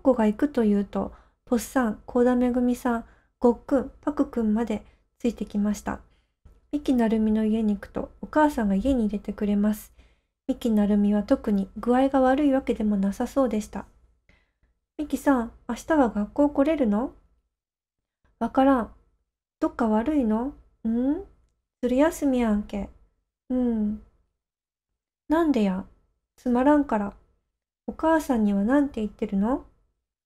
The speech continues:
「しんどいから行きたくないって。」「どうして学校つまらないの？」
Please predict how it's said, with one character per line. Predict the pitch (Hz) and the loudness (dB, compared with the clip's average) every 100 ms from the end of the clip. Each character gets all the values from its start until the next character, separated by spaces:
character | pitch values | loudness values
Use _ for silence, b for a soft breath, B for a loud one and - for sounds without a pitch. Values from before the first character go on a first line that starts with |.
| _ b b _ - | _ b b _ -10
「し | - | 0
ん | 277 | 2
ど | 311 | 4
い | 294 | 2
か | 240 | 0
ら | 214 | -2
行 | 208 | -2
き | |
た | - 269 | -4 -2
く | 262 | 0
な | 254 262 | 0 0
い | |
っ | |
て。」 | 254 - 208 - _ _ _ _ _ _ _ _ _ | -2 -12 -12 -14 _ _ _ _ _ _ _ _ _
「ど | 294 | 2
う | 294 | 2
し | |
て | - | 2
学 | 302 294 294 | 2 2 2
校 | 302 | 0
つ | 294 285 | 0 2
ま | 285 | 4
ら | 294 | 4
な | 277 226 | 4 2
い | |
の？」 | 202 220 | 0 -2